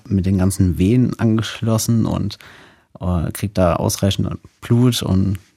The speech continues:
das funktioniert ganz genau wie halt eben auch beim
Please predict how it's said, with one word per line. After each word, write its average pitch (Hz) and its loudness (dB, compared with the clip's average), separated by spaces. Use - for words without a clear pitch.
das 196 0
funktioniert 101 2
ganz 92 0
genau 101 4
wie 101 -2
halt 95 -2
eben 98 -4
auch 95 -2
beim 92 -4